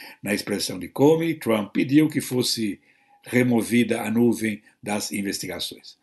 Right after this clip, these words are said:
O fato é que existem informações de outros altos funcionários do F B I e de gente da administração Trump que corroboram as alegações de Comey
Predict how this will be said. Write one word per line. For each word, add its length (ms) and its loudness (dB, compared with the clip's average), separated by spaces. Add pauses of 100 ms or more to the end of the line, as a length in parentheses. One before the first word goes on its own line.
(260)
O 80 -6
fato 320 0
é 20 0
que 120 -2
existem 440 2
informações 800 -2 (360)
de 200 -4
outros 600 2
altos 320 2
funcionários 640 -2
do 60 -2
F 200 -6
B 100 2
I 280 4 (400)
e 340 4
de 160 -2
gente 340 4
da 100 -6
administração 600 -8
Trump 380 4 (260)
que 100 -10
corroboram 800 4
as 240 -4
alegações 680 0
de 80 -4
Comey 500 2